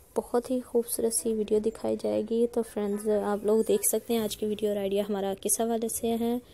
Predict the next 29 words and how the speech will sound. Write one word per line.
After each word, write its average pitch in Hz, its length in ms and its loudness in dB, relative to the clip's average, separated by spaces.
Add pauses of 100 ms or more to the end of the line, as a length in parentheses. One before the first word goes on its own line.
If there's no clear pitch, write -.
(560)
आज 208 200 -2
की 214 120 -2
video 214 240 2
में 214 140 2
हमारे 202 300 -2
friends 202 360 -4
और 208 80 2
viewers 202 400 -2
को 202 180 -2 (840)
body 208 240 0
कॉन 202 280 -2
dresses 196 440 0
दिखाए 233 340 2
जा 226 160 0
रहे 233 140 2
हैं 233 60 4
इस 226 180 0
video 233 240 2
में। 247 260 2 (1120)
Plus 214 240 0
size 202 280 2
women's 202 340 0
के 233 160 2
लिए 240 240 2
हैं 247 140 2
ये 240 140 4
body 226 220 2
कॉन 220 200 0
dresses, 233 720 0